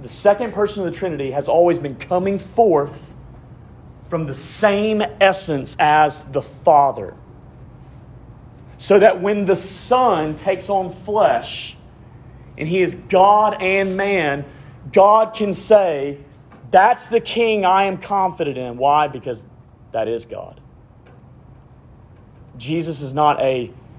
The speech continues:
junior varsity God. He is God.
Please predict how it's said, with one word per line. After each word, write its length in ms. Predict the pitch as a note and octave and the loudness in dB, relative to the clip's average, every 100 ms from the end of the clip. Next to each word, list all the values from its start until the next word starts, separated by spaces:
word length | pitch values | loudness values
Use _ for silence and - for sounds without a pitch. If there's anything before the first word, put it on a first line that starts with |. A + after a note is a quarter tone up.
| - - - C3+ | -20 -20 -20 -12
junior 460 | - D3+ D#3+ D#3 | -4 0 0 0
varsity 720 | B2 C3+ C3+ - B2+ A#2 G#2+ - - - - A2+ | 4 4 4 0 -6 -6 -6 -12 -20 -20 -20 0
God. 460 | C#3 B2 G#2+ G2+ - | 4 4 2 -4 -10
He 260 | C3 C3+ | -8 -2
is 560 | D3 B2+ G#2+ - - - - - - - - - - - - - | 0 0 -2 -10 -18 -20 -20 -20 -20 -20 -20 -20 -20 -20 -20 -6
God. 440 | B2 A2+ G2+ F2+ | 2 4 4 0